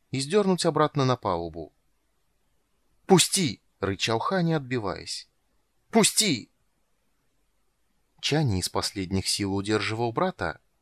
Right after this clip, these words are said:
пока подбежавшая Тариль не положила ему ладонь на горящий лоб. Хани дёрнулся ещё раз и затих. «Он поспит немного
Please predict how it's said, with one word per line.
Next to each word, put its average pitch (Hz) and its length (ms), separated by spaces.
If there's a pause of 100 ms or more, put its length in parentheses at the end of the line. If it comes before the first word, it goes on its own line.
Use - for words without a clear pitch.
пока 95 260
подбежавшая 95 720
Тариль 160 420 (100)
не 98 120
положила 98 480
ему 107 320
ладонь 127 320
на 175 140
горящий 143 480
лоб. 95 240 (960)
Хани 92 420
дёрнулся 95 540
ещё 95 340
раз 156 340 (200)
и 180 100
затих. - 540 (2000)
«Он 143 160
поспит - 400
немного 92 520